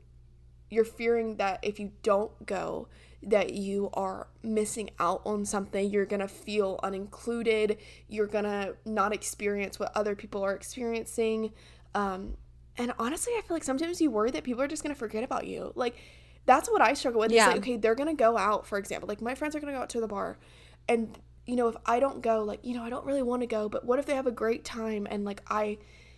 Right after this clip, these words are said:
Speaker 1: you know, they share that experience and I don't get to share them,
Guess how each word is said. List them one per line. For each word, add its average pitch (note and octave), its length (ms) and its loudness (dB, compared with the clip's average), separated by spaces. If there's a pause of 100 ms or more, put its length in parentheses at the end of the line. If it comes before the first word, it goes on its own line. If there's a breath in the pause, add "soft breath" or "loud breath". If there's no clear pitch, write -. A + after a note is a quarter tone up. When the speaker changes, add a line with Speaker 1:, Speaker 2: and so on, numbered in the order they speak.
(540 loud breath)
Speaker 1:
you C4 80 2
know, G#3 140 2
they G#3+ 300 -2
share A3 280 2
that G3 140 0
experience G3 560 -4
and - 80 -4
I G3 140 0
don't G3 160 -4
get G#3 100 -8
to G#3 80 -8
share - 260 -6
them, - 220 -10